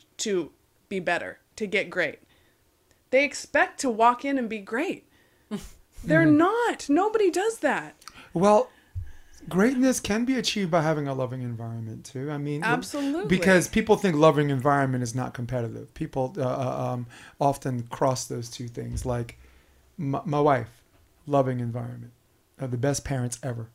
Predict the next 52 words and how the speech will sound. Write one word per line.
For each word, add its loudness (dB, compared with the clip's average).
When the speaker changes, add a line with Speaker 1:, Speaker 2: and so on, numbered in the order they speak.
Speaker 2:
As -16
far 2
as 2
I'm -2
concerned, -6
they're -2
my -4
natural -12
parents. -14
I -6
mean, -6
I -10
don't, -10
that, -10
that's, -10
Speaker 1:
Yeah, -10
Speaker 2:
they -2
Speaker 1:
that's -2
Speaker 2:
took 2
me 4
in, 4
Speaker 1:
awesome. 0
Speaker 2:
didn't 2
know 0
me -6
shit. -10
Um, 4
me, 6
kid 4
from -2
Flatbush, 0
not 6
total 4
hell, -2
but -4
I've -2
had 0
my -2
ups -6
and -4
downs -2
that -4
I -4
kn-, -6
I -6
know -2
a -2
lot -4
of -14
people -8
wouldn't -8
have, -8